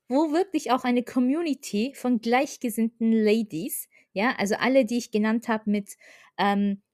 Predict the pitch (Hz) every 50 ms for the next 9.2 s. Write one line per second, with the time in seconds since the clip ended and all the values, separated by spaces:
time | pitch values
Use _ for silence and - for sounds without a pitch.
0 | _ 208 214 196 214 214 214 202 202 - 202 196 196 190 190 202 - - 233 233
1 | 226 214 190 240 285 - - 320 302 294 - - 269 254 269 - - 214 254 240
2 | 220 - 220 208 220 214 - - - 208 214 208 202 208 202 - - _ _ _
3 | _ - 202 214 214 214 214 208 202 - _ _ _ 185 185 214 202 180 196 202
4 | 202 233 262 285 269 269 254 220 - 240 233 233 226 226 - - - 214 208 202
5 | - 196 196 196 - - - _ - 214 208 220 202 220 262 262 - - 247 226
6 | 233 226 - - 226 - 202 220 202 214 202 202 214 208 202 202 202 202 - 196
7 | 196 202 202 - - - - _ _ _ - 214 208 - 214 185 196 190 202 220
8 | 262 - - 247 - - - 262 240 220 - 208 202 254 262 262 _ - 233 233
9 | 220 - -